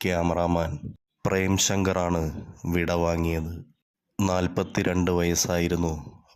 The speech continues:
പ്രേംശങ്കറിന്. കരൾ സംബന്ധമായ അസുഖത്തെ തുടർന്ന് ദീർഘനാളായി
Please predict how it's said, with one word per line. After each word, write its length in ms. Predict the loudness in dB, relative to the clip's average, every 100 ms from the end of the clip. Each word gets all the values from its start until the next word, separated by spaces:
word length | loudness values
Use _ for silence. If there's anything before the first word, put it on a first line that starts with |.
| _
പ്രേംശങ്കറിന്. 880 | -4 -2 0 0 0 0 -2 -2 -6 -8 -16 _ _ _ _ _ -2
കരൾ 300 | 0 0 0 0
സംബന്ധമായ 760 | -2 0 0 2 0 0 0 0 0 -4 -12 _ _
അസുഖത്തെ 560 | -4 -2 -2 -2 -2 -2
തുടർന്ന് 480 | 0 -2 0 0 -2 -6 -16 _ _ _ -2
ദീർഘനാളായി 1040 | 2 2 0 -2 -2 0 0 2 2 0